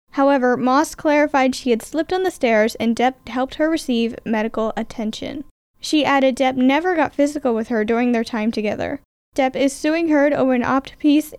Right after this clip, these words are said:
she wrote in the Washington Post about domestic violence, which Depp claimed hurt his career and caused him to lose roles in films. Harry Styles' latest album is breaking a modern era vinyl sales record.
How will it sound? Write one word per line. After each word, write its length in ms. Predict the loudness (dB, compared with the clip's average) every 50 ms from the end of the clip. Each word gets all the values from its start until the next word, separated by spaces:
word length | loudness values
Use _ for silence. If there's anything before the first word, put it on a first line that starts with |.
| -14 -10
she 220 | -4 0 0 2
wrote 300 | 2 2 2 0 0 -2
in 180 | -2 0 2 2
the 80 | 2
Washington 580 | 2 2 2 2 0 0 -2 -4 -2 0 -2 0
Post 280 | 0 -2 -4 -4 -4 -6
about 240 | -4 -2 -2 -4 -2
domestic 460 | -2 -2 -2 -2 -2 -4 -6 -6 -2
violence, 560 | -2 0 0 0 -2 -4 -6 -8 -10 -14 -18 _ -20 -20 -20 -20 -14 -6 -2
which 220 | -2 -2 -2 0
Depp 220 | -2 -2 -2 -2
claimed 300 | -2 0 2 2 2 2
hurt 240 | 2 0 0 0 0
his 180 | 0 -2 -2 -2
career 380 | -2 -2 0 2 2 2 2
and 200 | 2 2 0 -2
caused 300 | -2 -2 -2 -2 -2 0
him 140 | 0 0 2
to 100 | 2 0
lose 340 | 0 0 0 0 -2 -2 -2
roles 440 | -2 0 0 0 0 0 -2 -4 -4
in 200 | -4 -2 -2 -2
films. 680 | -4 -6 -6 -6 -4 -4 -6 -8 -8 -10 -12 -12 -14 -20 _ _ _ _ _ _ _ _ _ -6
Harry 320 | -2 0 2 4 4 2
Styles' 600 | 2 0 0 2 2 4 4 4 2 2 0 2
latest 340 | 2 2 4 2 2 0 0
album 360 | -2 0 0 2 2 2 2 2
is 180 | 2 0 0 -2
breaking 440 | 0 0 0 0 2 0 -2 0
a 140 | 2 4 4
modern 440 | 4 4 4 4 2 2 2 0 0
era 340 | 0 0 2 2 2 2 2
vinyl 460 | 0 0 0 2 2 2 2 2 2
sales 480 | 0 0 -2 0 2 2 0 0 -2 -4
record. 560 | -2 0 0 -2 -2 -2 -4 -4 -4 -6